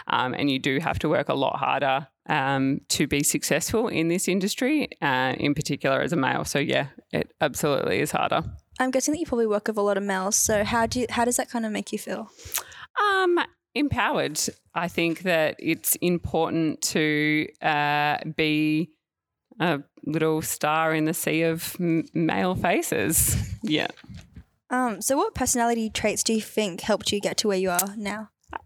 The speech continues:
Speaker 1: I'm very empathetic, I'm kind, I'm caring, and I'm a very good listener.
Speaker 2: Hmm. Okay, so if you're tuning in just now, you're listening to Be Like Her Live on C G G S Live,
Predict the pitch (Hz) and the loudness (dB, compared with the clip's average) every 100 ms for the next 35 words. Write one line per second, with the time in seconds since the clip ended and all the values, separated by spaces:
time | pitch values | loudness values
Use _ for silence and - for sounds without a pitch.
0 | _ 202 202 202 190 170 185 - 196 214 | _ 0 0 0 2 2 2 0 0 -2
1 | - 180 165 170 - - 156 160 - 160 | 0 2 2 0 -2 0 0 0 0 0
2 | 156 156 151 156 190 202 147 147 143 147 | 2 2 0 0 0 0 0 2 2 0
3 | 160 170 - 143 143 139 151 156 147 131 | -2 -4 -4 -2 0 0 0 0 0 0
4 | 131 135 - 147 - 160 - - - - | 0 -2 -4 -4 0 -2 -2 -8 -12 -14
5 | - - - _ _ _ - 622 311 - | -16 -20 -20 _ _ _ -2 0 0 -4
6 | - 247 208 - - - - - - 262 | 0 2 0 -4 -20 -18 -12 -6 0 2
7 | 254 247 247 240 - _ _ - 254 302 | 2 2 0 -2 -6 _ _ -4 0 0
8 | 339 - 254 254 220 202 233 254 214 190 | 0 0 0 2 2 2 2 2 2 2
9 | 196 208 277 233 226 214 196 190 - 214 | 0 0 0 2 0 0 2 0 0 2
10 | 262 254 220 214 190 170 196 180 208 - | 2 2 0 2 2 2 2 2 4 4
11 | 214 202 196 196 190 185 185 170 165 - | 4 2 0 -2 -2 -4 -4 -4 -4 -6